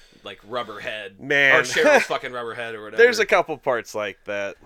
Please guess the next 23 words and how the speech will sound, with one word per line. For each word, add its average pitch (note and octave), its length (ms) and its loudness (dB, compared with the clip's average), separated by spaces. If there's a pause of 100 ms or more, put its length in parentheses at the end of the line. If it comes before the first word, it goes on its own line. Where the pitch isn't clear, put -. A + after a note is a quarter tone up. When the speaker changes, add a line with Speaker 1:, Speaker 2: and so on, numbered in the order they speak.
(160)
Speaker 1:
The D3+ 80 -2
gore G3+ 400 -4
is B2+ 360 -10 (140)
all E3+ 300 -4
over C3+ 160 -2
the A#2+ 80 -10
place. A2+ 580 -12 (100)
The A#2 80 -16
fucking - 340 -8
s-, - 120 -20
practical E3+ 440 -12
effects A#2+ 360 -14
are G2 60 -20
just F#2 220 -20
super D3+ 680 -12
fun. G2+ 460 -20
I D3 140 -4
love D#3 520 -8
when C#3 140 -14
Shelly's C3+ 440 -10
in A#2 120 -18
pieces B2 420 -16
and A2+ 140 -20